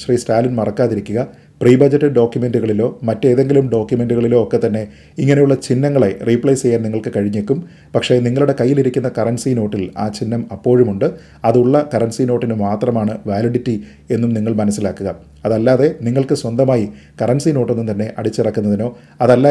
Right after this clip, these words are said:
എങ്കിൽ നിലവിലുള്ള കറൻസി നോട്ടിലെ ആ ചിഹ്നം മാറ്റാനോ നിങ്ങളെക്കൊണ്ട് വിചാരിച്ചാൽ കഴിയുകയുമില്ല. അതുകൊണ്ട് തന്നെ ഇന്ത്യൻ യൂണിയനോട് ചേർന്ന് നിൽക്കാത്ത രീതിയിലത്തേക്കുള്ള എല്ലാ നിഷേധാത്മക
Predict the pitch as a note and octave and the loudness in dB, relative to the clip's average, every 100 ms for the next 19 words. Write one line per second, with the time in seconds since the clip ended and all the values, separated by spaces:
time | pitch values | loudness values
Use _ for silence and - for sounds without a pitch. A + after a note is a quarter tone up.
0 | C#3+ C3+ A#2+ B2+ D3+ C3+ B2 A2+ A2 B2+ | 4 0 0 2 2 2 2 -2 -2 -4
1 | A#2+ G#2 A2+ A#2 - - - B2+ - B2 | -4 -4 -2 -2 -2 -8 -2 -2 0 -4
2 | C#3 A#2+ A2 A2 A2+ G#2 G2+ A#2 A#2 C#3+ | -2 0 -2 0 0 0 -2 -2 0 0
3 | C#3 A#2 G#2+ G#2 G2 G2 G2 - G#2+ A2+ | 0 -2 -2 -4 -4 -6 -8 -6 -2 0
4 | A2 G#2+ F#2+ F#2 - - - _ - B2+ | 0 -2 -4 -8 -10 -18 -20 _ 2 6
5 | D3 D3 C3+ D3 - C3 D#3 D#3 C#3 C3+ | 6 6 2 -2 -4 0 0 2 0 0
6 | C3 B2+ B2 A2+ B2 C3 A2 G#2 A2 A2+ | -2 -2 -2 -4 -4 -6 -4 -4 -4 -2
7 | A2 A2+ - A2 G#2 G2 C#3 - G#2+ A#2+ | -2 -2 -4 -6 -6 -8 -10 -6 -4 0
8 | C#3+ A2+ - B2 C3 B2 B2+ | -2 -2 -4 -2 -2 -2 -4